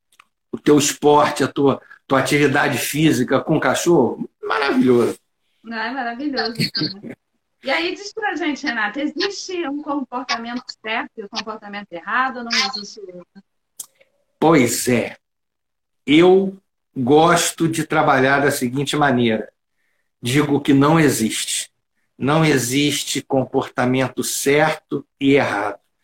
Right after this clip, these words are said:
Speaker 1: Existe o comportamento que você considera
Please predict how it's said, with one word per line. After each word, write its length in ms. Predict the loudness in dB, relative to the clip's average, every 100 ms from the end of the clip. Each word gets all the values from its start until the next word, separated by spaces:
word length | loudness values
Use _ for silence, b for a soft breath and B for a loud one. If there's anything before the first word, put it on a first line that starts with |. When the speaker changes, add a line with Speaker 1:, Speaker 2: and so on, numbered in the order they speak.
| b b b
Speaker 1:
Existe 480 | 2 2 2 0 0
o 40 |
comportamento 920 | -2 -2 -2 -4 -2 0 0 -2 -4 -6
que 100 | -4
você 800 | 0 0 0 -2 2 4 4 2
considera 960 | 0 0 -2 -4 0 2 2 2 -2